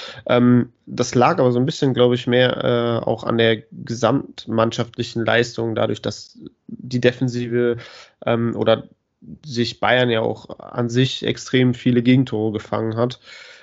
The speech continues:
Und das ist natürlich für Kickbase-Abwehrspieler nie vorteilhaft. Ja,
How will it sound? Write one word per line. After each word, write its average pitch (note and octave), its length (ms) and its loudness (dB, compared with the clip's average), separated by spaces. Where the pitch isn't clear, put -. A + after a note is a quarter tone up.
Und G#2 200 -4
das G#2+ 120 -2
ist - 60 -2
natürlich A2+ 360 0
für A2+ 280 2
Kickbase-Abwehrspieler A2+ 1200 0
nie A#2+ 220 0
vorteilhaft. A#2 760 0
Ja, C3+ 360 2